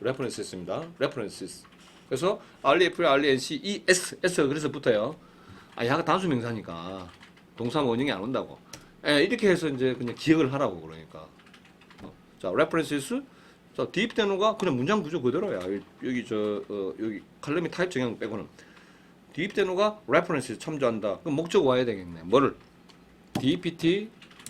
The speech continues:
테이블에 있는 디피티 엔오. 자, 이게 뭐다? 이게 이제 참조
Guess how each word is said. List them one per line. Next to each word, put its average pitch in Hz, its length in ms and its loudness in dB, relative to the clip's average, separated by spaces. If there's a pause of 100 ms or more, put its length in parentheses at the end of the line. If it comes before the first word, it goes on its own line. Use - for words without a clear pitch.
(920)
테이블에 98 320 -2
있는 113 240 -4
디피티 131 640 -4
엔오. 101 460 -6 (180)
자, 139 60 -2
이게 220 260 4
뭐다? 160 400 2 (600)
이게 240 160 2
이제 196 280 6
참조 262 840 6